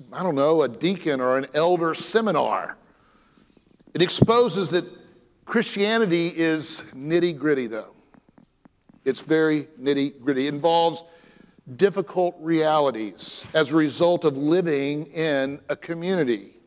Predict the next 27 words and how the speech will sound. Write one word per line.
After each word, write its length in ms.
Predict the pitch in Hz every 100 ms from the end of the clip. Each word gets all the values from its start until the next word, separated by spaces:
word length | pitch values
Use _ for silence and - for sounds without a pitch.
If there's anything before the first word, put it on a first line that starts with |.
| _ _ _ _ _ _ _ -
That 160 | 196 214
is 120 | 208
to 80 | 202
say 280 | - 220 208
that 120 | 190
immediately 560 | 185 196 247 285 196 185
we're 180 | 170 180
just 240 | 180 175
struck 520 | - - 175 233 247
with 100 | 190
the 60 | 151
fact 360 | - 170 160 -
that 180 | 165 - _ - 135
being 540 | 208 277 214 160 147
a 60 | 151
Christian 640 | - 220 254 - 135 131 165
is 180 | 156 -
to 120 | 165
be 680 | 120 107 202 254 185 165 - - _ -
in 440 | 208 202 160 156 -
community. 680 | - 160 160 202 131 101 85 _ - _ _ _ _
A 80 | 185
community 540 | - 196 226 277 240
that 240 | 170 254 170
now 340 | 202 220 202
is 260 | 175 - - - -
exhorted 760 | 160 120 180 233 226 143 151